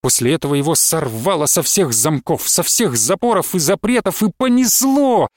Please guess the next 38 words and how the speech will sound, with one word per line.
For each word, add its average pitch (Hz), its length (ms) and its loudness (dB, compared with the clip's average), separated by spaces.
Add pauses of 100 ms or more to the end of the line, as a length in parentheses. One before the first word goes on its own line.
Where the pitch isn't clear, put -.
(220)
Остановить, 190 680 0
успокоить 190 520 0
себя 190 280 0
он 185 80 0
уже 196 180 0
был 196 160 0
не 196 140 2
в - 60 -2
силах. 208 360 0
Если 185 640 -2
б - 100 -10
не 170 160 0
война, 156 560 -2
если 180 560 0
бы 175 140 0
не 180 160 2
она, 185 320 0
проклятая, 170 880 -2
оправдывался 170 720 0
он, 165 140 0 (340)
так 165 200 -4
бы 180 260 0
и - 20 2
жил 147 420 2
я, 147 180 0
так 165 280 -2
бы 202 160 0
и 202 40 2
работал. 185 680 2 (160)
Какие 175 460 -2
мои 170 260 0
годы? 160 320 2
Тридцать 202 580 0
лет, 165 460 -2
полжизни 180 580 2
еще 185 220 0
не 180 100 2
заступило. 160 640 0